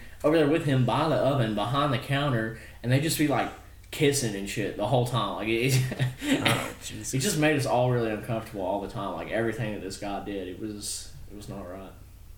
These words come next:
Speaker 2: And this is the dude that grabbed your nuts.
Speaker 1: Yeah, it's the same dude. So, what happened when he grabbed my nuts?
Speaker 2: Dude, I wish you could remember his name.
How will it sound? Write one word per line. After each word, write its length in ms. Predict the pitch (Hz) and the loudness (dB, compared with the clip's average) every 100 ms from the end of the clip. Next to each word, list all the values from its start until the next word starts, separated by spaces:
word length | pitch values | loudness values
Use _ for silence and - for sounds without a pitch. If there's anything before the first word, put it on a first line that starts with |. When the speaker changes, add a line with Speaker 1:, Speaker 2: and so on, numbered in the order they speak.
| - - - - - | -16 -14 -14 -10 -2
Speaker 2:
And 100 | 139 | 2
this 140 | 156 | 4
is 100 | 160 | 4
the 60 | 135 | 2
dude 180 | 135 143 | 2 2
that 80 | 131 | 2
grabbed 260 | 127 127 123 | 2 4 4
your 80 | |
nuts. 180 | 120 123 | 2 2
Speaker 1:
Yeah, 60 | 208 | 2
it's 80 | 202 | 4
the 40 | |
same 320 | - - 240 208 | 4 4 4 2
dude. 180 | 190 - - | 0 -4 -6
So, 460 | - 185 180 156 - | 2 4 6 4 2
what 200 | 170 190 | 2 4
happened 320 | 208 226 180 | 4 4 4
when 80 | 175 | 4
he 60 | 139 | 4
grabbed 300 | 170 185 151 | 4 4 4
my 160 | 127 | 4
nuts? 580 | 147 247 202 - - - | 6 6 4 4 2 2
Speaker 2:
Dude, 160 | 123 120 | 2 4
I 100 | 147 | 4
wish 240 | 135 - | 4 2
you 60 | 127 | 0
could 100 | 127 | 0
remember 240 | 127 127 | -2 -4
his 160 | 113 117 | -6 -6
name. 260 | 120 113 | -8 -10